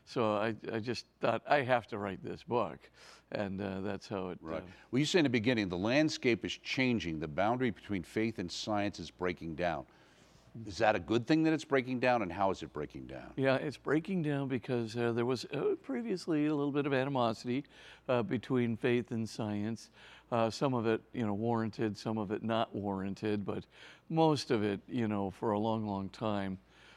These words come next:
Speaker 1: was really an antagonism that came more from the scientific community itself, though there were some of, of people in the faith community that were, uh, promoting it as well. The difficulty, um,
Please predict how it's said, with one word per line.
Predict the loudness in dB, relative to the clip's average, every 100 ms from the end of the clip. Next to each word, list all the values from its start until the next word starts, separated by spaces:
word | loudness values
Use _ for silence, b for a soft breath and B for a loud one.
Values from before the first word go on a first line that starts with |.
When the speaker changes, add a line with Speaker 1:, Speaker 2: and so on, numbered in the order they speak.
| b
Speaker 1:
was | 0 2 0 -6 -6
really | 0 2 4 4 4 2
an | 2
antagonism | 0 -2 0 0 0 -2 -4 -4 -2
that | -2
came | 0 0 0 -4 B B B -4
more | 2 2 2
from | 0 -2
the | -2
scientific | -2 0 0 -4 -4
community | -4 -2 -2 0 0
itself, | 0 0 0 0
though | 0 2
there | 0
were | 0
some | -2 -2 -2 -4 B B B -2
of, | 0 0 -2
of | -2 -2 -2
people | -4 -2 -2
in | -2
the | -2
faith | -2 -2 -4
community | -4 -2 -2 -2 -4
that | -2 -4 -2
were, | -4 -4 B B B -4
uh, |
promoting | -2 0 2 2 0 0
it | -2
as | -2 2
well. | 4 4 2 -4 B B B
The | -2 2
difficulty, | 2 2 2 0 2 0 0 -2 -4 -2
um, | -2 -2 -4 -6